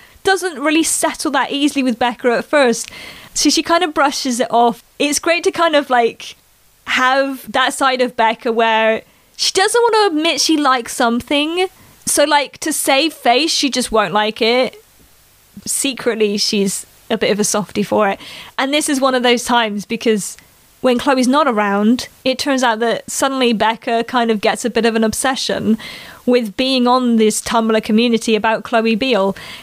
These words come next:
and decides to make a blog about Chloe. The way of pining that you could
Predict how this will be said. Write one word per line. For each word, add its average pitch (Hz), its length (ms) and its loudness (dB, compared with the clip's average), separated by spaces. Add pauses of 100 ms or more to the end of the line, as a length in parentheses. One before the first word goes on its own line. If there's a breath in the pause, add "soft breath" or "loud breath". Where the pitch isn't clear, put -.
(180 loud breath)
and 254 540 -2
decides 233 540 0
to 247 120 0
make 233 260 2
a 269 60 -2
blog 262 320 0
about 220 440 0
Chloe. 208 540 0 (520)
The 320 160 0
way 311 320 2
of 403 180 -4
pining 269 720 0
that 240 160 0
you 254 180 2
could 262 360 0